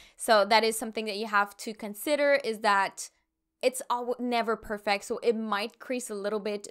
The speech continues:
during the day, totally normal. But I'm telling you, this trick will save you so much, like, so, so much.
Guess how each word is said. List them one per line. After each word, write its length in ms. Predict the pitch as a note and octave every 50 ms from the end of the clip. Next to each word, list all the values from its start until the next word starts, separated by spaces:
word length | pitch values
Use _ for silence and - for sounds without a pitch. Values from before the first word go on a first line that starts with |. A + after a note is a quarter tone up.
| G3+
during 240 | G#3 G#3 G3+ G3 F#3+
the 80 | G3 F#3+
day, 320 | G3+ G#3+ G#3 G3+ - - _
totally 400 | - A3 G#3+ G#3 G#3 G3+ G#3 G#3
normal. 480 | G3+ F#3+ F3+ F3+ F#3 F#3 F#3 F#3+ G3 - - _ _ _ _ _
But 120 | A#3 B3
I'm 140 | B3 A#3+ A#3
telling 360 | - A#3 B3 A#3 A#3 A3+ A3+
you, 160 | A3+ A3+ A3
this 240 | G#3 A3+ A3 A3 -
trick 280 | - - A3 A3 A3 -
will 140 | G3+ G3
save 460 | G3 - - - - A3 A#3+ D4 C#4+ D4
you 460 | C#4 C#4 C4 C4 C4 C4+ C#4+ C#4+ - _ _ _ _ _ _ _ _ _
so 440 | _ - - - - A3+ G#3 G#3+ A#3+
much, 500 | A#3+ G3 - - - - - - - - -
like, 220 | G3 G#3+ F#3+ G3
so, 200 | - - - A#3+
so 200 | A3+ - B3+ A#3+
much. 500 | A#3+ A3 G3 G3 G#3 G#3 - - - -